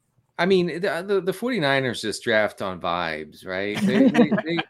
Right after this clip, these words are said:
Speaker 1: they have no plan. They have no analytics. You know, they just, they just go in there like, "Eh,
Speaker 2: It's
Speaker 1: this
Speaker 2: like they
Speaker 1: kicker, he"
Speaker 2: panic drafted like the rest of us, like, the timer's
Speaker 1: Yeah.
Speaker 2: ticking, and they're like, "Uh, we'll just take him,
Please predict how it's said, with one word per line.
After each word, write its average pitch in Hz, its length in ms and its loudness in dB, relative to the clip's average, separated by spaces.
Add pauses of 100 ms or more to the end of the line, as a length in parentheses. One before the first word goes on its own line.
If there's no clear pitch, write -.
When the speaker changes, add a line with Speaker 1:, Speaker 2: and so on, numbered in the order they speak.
(360)
Speaker 1:
they 202 120 2
have 190 220 0
no 160 140 0
plan. 104 720 -6
They 107 120 -4
have 127 220 -4
no 127 140 -2
analytics. 92 920 -6 (580)
You 143 120 -2
know, 113 320 0
they 135 160 0
just, 127 280 -6
they 151 120 -2
just 131 160 -6
go 131 180 4
in 123 100 0
there 120 120 -2
like, 113 140 -2
"Eh, 165 400 -6 (360)
Speaker 2:
It's 165 80 -8
Speaker 1:
this 285 140 2
Speaker 2:
like 359 160 6
they 381 140 10
Speaker 1:
kicker, 294 100 -2
he" 294 60 8
Speaker 2:
panic 285 260 6
drafted 233 480 8
like 233 180 6
the 233 80 8
rest 226 240 8
of 196 140 2
us, 170 200 0
like, 202 120 2
the 220 80 -2
timer's 240 400 6
Speaker 1:
Yeah. - 60 -6
Speaker 2:
ticking, 220 340 4
and 202 80 2
they're 202 100 6
like, 208 180 6
"Uh, 220 240 6
we'll 220 140 2
just 233 240 -6
take 226 240 4 (400)
him, 196 420 -4